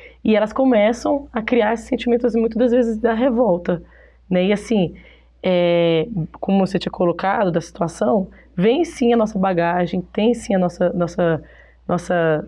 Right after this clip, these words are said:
característica, tudo que a gente trouxe, né, com a gente. Mas também tem,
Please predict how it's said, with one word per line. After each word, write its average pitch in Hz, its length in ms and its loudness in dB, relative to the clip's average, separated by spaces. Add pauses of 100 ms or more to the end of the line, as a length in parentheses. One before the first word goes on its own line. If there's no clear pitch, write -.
(120)
característica, 196 560 -2
tudo 262 180 0
que 277 80 -2
a 277 40 0
gente 269 200 0
trouxe, 220 580 0
né, 180 120 2
com 180 100 -2
a 180 80 2
gente. 151 340 -2 (640)
Mas 220 280 0
também 294 320 2
tem, 269 500 2